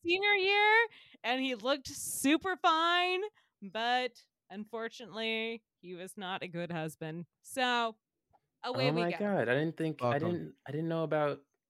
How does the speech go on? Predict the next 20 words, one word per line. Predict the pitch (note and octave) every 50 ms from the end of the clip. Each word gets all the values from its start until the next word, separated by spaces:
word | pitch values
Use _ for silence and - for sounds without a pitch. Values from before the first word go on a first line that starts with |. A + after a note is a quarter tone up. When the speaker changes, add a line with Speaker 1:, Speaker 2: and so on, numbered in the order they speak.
| _ -
Speaker 2:
uh, | C3+ C3+ C3+ C3+ C3+ C3+ C3
the | C#3 C3+ C3+
thing | C3+ - C#3 C#3 C#3 C#3 C3+
with | C3+ C3 C3 C3+ _ _ _ _ _ -
Jennifer | - C3+ C#3 C#3 C#3 C#3+
Jason. | C3+ C#3 C#3 C3+ C3+ C3+ C#3 C#3 C#3+
Ah, | D#3 D#3+ - - G3+ F#3
that's, | F3+ F3+ - -
that | - F#3 F3 -
sucks. | - - F#3+ C#3+ - - - - - - - _ _ _ _ _ _ _ _ _ _ _ _ _ -
Speaker 3:
Not | B2 C3+ D3+ C#3+
Speaker 1:
You | C#3 -
Speaker 3:
a |
Speaker 1:
know, | -
Speaker 3:
good | A2 A2
look | A2+ A#2 G#2
Speaker 1:
it's | - -
Speaker 3:
at | - -
all. |
Speaker 1:
not | - C4 C4 C4+ C#4+ C#4+